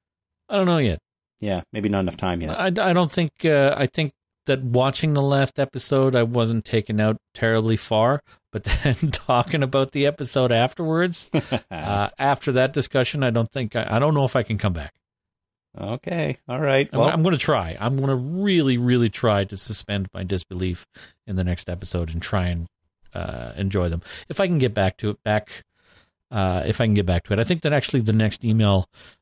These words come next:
Speaker 1: uh, might help me get back a little bit.
Speaker 2: I think we do have some, some emails here from people that might help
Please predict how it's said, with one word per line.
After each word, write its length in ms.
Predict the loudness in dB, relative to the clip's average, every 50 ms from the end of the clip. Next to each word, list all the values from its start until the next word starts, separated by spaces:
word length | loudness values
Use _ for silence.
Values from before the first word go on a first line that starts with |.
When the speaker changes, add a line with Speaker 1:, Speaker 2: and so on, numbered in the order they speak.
| _ _ -8
Speaker 1:
uh, 200 | -6 -4 -4 -2
might 280 | 0 0 2 2 0 -2
help 320 | -2 -2 -2 -2 -2 -2
me 140 | -4 -4 -4 -2
get 200 | -4 -6 -6 -4
back 280 | -6 -4 -4 -4 -6 -8 -6
a 80 | -4 -2
little 260 | -2 -2 -2 -4 -4
bit. 340 | -6 -6 -8 -10 -12 -18 -16 -6
Speaker 2:
I 100 | -6 -4
think 220 | -2 -2 -2 -2
we 80 | -2 -2
do 160 | 0 0 0
have 220 | 0 2 0 0 0
some, 360 | 0 0 0 0 -2 -2 -4
some 120 | -2 0 2
emails 320 | 2 2 2 2 0 -2
here 140 | -2 -4 -4
from 160 | -4 -6 -10
people 240 | -8 -8 -8 -6 -6
that 160 | -6 -6 -6
might 180 | -6 -8 -8 -4
help 260 | -4 -4 -4 -4